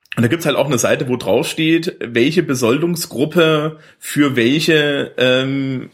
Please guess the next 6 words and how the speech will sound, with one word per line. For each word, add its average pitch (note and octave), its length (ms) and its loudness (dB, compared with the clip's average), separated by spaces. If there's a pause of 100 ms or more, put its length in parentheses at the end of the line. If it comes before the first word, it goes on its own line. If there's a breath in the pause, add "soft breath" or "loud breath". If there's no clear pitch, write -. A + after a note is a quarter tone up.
Amtstitel C3+ 760 0
und A#2 160 -2
für C3 80 0
welche B2 240 0
Dienstgrade G2+ 960 -2
sozusagen F#2 840 -2